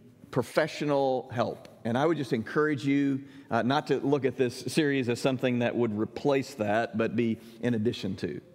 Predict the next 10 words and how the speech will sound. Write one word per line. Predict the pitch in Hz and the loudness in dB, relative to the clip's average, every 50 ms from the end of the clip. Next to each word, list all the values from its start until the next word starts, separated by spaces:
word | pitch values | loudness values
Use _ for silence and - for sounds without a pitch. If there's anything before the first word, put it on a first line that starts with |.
| - - - - - - - - - - | -20 -20 -20 -20 -20 -20 -20 -20 -2 0
Uh, | 113 107 - - | 0 0 0 -4
some | - - 165 156 | 0 0 2 2
of | 143 131 | 4 4
you | 135 127 120 107 - | 2 2 0 -2 0
might | - 131 131 110 | 0 0 0 2
be | 120 131 127 | 0 0 2
going | 113 131 127 127 127 120 | 2 2 2 2 0 -2
through | 123 143 135 127 120 117 | 0 0 2 2 2 2
what | 113 117 127 - | 2 2 2 2
would | 120 120 117 113 104 101 101 | 4 2 2 2 0 -2 -6